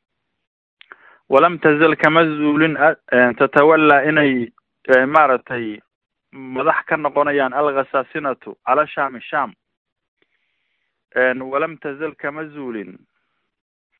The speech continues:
tatawalla al-Ghasaasinatu, Ghasaasinadu inay madax ka noqonayaan cala Shaami, Shaam, bisifatihim,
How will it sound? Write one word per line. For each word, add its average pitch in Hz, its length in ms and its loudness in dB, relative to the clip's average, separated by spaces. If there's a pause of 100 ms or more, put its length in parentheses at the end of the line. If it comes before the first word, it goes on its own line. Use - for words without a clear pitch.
(280)
tatawalla 143 640 0
al-Ghasaasinatu, 131 1040 -8
Ghasaasinadu 131 960 -8
inay 143 280 -12
madax 127 360 -10
ka 147 80 -8
noqonayaan 131 540 -6
cala 139 160 0
Shaami, 131 420 -6 (120)
Shaam, 165 260 0 (840)
bisifatihim, 135 1160 -12